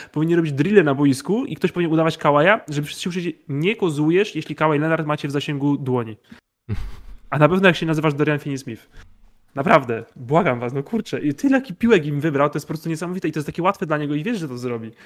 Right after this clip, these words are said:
Speaker 2: Mhm.
Speaker 1: E, więc tam nie było kreatora drugiego, trzeciego, który przyszedłby do gry i byłby tam. Bo tam było tak, pięciu wysokich, nie kozujących, nie kreujących, banda wingmanów, która, pff,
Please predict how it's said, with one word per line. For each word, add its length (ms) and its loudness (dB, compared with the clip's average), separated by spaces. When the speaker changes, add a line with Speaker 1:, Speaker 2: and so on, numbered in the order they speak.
Speaker 2:
Mhm. 320 -2
Speaker 1:
E, 560 -2
więc 340 -4
tam 160 2
nie 100 2
było 300 4
kreatora 440 2
drugiego, 320 0
trzeciego, 280 -4
który 160 -4
przyszedłby 380 -4
do 80 2
gry 160 2
i 60 0
byłby 240 -2
tam. 240 -6
Bo 100 -2
tam 180 4
było 200 8
tak, 400 -6
pięciu 280 0
wysokich, 580 0
nie 160 2
kozujących, 540 0
nie 100 0
kreujących, 680 0
banda 380 4
wingmanów, 440 -2
która, 400 4
pff, 300 -10